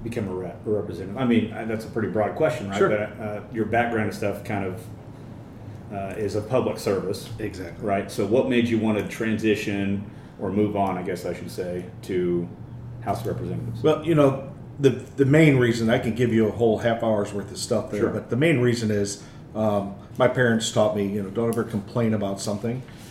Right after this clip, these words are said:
Speaker 2: unless you put yourself in the, in the spot to do something about it. So I'm unhappy with the way some things are in not only our state but federal government. So I put myself where I can at least, uh, represent and, and make some changes to the people that think like me.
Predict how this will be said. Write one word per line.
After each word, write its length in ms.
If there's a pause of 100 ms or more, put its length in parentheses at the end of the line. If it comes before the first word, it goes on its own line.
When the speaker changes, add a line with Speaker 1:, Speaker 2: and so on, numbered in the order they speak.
(140)
Speaker 2:
unless 400
you 380 (260)
put 200
yourself 380
in 120
the, 140
in 80
the 60
spot 320
to 60
do 120
something 340
about 280
it. 140
So 300 (380)
I'm 160
unhappy 440
with 180
the 80
way 380 (120)
some 320
things 320
are 420
in 320
not 160
only 140
our 120
state 300
but 140
federal 220
government. 420 (400)
So 340
I 60
put 180
myself 500
where 180
I 80
can 220
at 120
least, 320
uh, 220 (480)
represent 520
and, 260
and 140
make 160
some 120
changes 380
to 80
the 80
people 280
that 120
think 200
like 180
me. 100